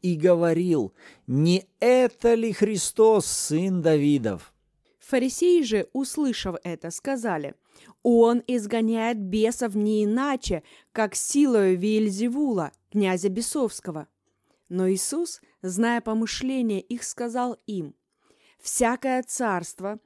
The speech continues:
Speaker 2: разделившееся само в себе, опустеет, и всякий город или дом, разделившийся сам в себе, не устоит".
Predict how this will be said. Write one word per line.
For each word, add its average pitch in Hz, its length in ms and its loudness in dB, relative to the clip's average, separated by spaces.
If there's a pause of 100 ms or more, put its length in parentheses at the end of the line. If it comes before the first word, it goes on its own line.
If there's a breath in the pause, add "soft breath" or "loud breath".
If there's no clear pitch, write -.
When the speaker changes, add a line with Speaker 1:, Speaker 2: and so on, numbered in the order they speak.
(220 soft breath)
Speaker 2:
разделившееся 233 1000 -2
само 208 420 -2
в - 60 -10
себе, 220 440 -4 (180)
опустеет, 175 840 -8 (400 soft breath)
и 226 100 0
всякий 269 560 0
город 214 720 0
или 208 260 -4
дом, 202 460 0 (320 soft breath)
разделившийся 214 1120 -2
сам 220 340 -4
в 240 60 -14
себе, 220 480 -10 (160)
не 175 180 -8
устоит". 175 640 -10